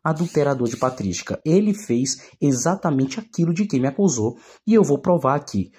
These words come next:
porque a carta que foi adulterada foi a carta trinta e nove de Atanásio. Vamos ver o que é que esse adulterador miserável trouxe.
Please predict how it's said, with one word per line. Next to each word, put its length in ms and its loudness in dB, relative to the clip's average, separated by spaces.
porque 380 -2
a 100 -2
carta 480 -4
que 460 -6
foi 320 2
adulterada 720 -2
foi 140 4
a 60 2
carta 320 -2
trinta 420 2
e 60 2
nove 260 0
de 80 -4
Atanásio. 520 -8
Vamos 380 4
ver 160 2
o 80 -6
que 260 2
é 100 2
que 140 -2
esse 240 -2
adulterador 1080 0
miserável 800 2
trouxe. 540 -6